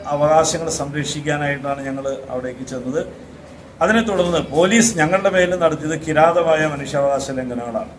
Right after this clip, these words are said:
അത് പരാതിയായി സമർപ്പിക്കാനാണ് ഞങ്ങൾ മനുഷ്യാവകാശ കമ്മീഷന്റെ മുമ്പാകെ വന്നിരിക്കുക. ഈ കമ്മീഷൻ, ഏഹ്, ഈ പരാതികളെല്ലാം സ്വീകരിച്ച് ജില്ലാ, ഏഹ്, എസ് പി, സൂപ്രണ്ട് പോലീസിനോട് റിപ്പോർട്ട് ആവശ്യപ്പെടും.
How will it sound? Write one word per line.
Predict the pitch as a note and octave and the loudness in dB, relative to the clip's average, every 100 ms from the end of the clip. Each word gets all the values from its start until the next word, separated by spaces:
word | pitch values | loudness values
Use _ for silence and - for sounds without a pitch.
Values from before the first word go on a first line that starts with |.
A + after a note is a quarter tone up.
| - - - - | -20 -20 -20 -8
അത് | D3 F3 A3+ A3+ | -4 -2 -2 -4
പരാതിയായി | - D3+ D#3+ E3+ E3+ E3+ | 0 6 8 8 4 4
സമർപ്പിക്കാനാണ് | E3 D3 C#3 D3+ D#3 D3+ C#3+ C#3+ | 2 -2 -6 -4 -2 -2 -4 -6
ഞങ്ങൾ | C#3 C#3 C#3 | -6 -6 -6
മനുഷ്യാവകാശ | C3 C#3 C3+ C#3 C3+ - - | -8 -4 -2 0 -2 -6 -10
കമ്മീഷന്റെ | C3 C3+ C#3+ D3 | -10 -10 -10 -8
മുമ്പാകെ | C#3+ C3 C3 C3+ | -8 -2 -2 -2
വന്നിരിക്കുക. | C#3+ B2+ C3 C3+ F3 F#3+ - - - - - | -4 -6 -8 -2 -2 -2 -10 -18 -18 -18 -6
ഈ | F3 | -2
കമ്മീഷൻ, | F3+ E3+ F3 E3+ F3 F3 - - | 0 -2 -2 0 0 0 -6 -2
ഏഹ്, | D3+ D3 | 2 2
ഈ | D#3 | 2
പരാതികളെല്ലാം | D3 D3 D3+ D#3+ D#3 D3+ D3+ | 4 4 4 4 2 2 0
സ്വീകരിച്ച് | D3 C#3+ D3 C3+ F#3+ - - - - - | -2 -4 -2 0 -2 -4 -12 -16 -18 -10
ജില്ലാ, | - D#3+ E3+ E3+ D#3+ - | -6 4 6 8 6 0
ഏഹ്, | - D3 C#3+ C#3 C#3 C#3 - - D3 | -2 0 4 4 4 0 -4 -8 -6
എസ് | C#3 | -6
പി, | - D3 | -4 -4
സൂപ്രണ്ട് | C3+ C#3+ D3 D3 | -4 -6 -6 -6
പോലീസിനോട് | D3 C#3+ C#3+ C#3 C#3+ C#3 C#3+ C#3+ - - - - C3 | -6 -6 -6 -6 -6 -2 0 -2 -4 -14 -18 -10 -10
റിപ്പോർട്ട് | B2+ E3+ E3+ | 0 2 6
ആവശ്യപ്പെടും. | D#3+ D3 D#3 C#3 F3 | 4 4 -2 -2 -4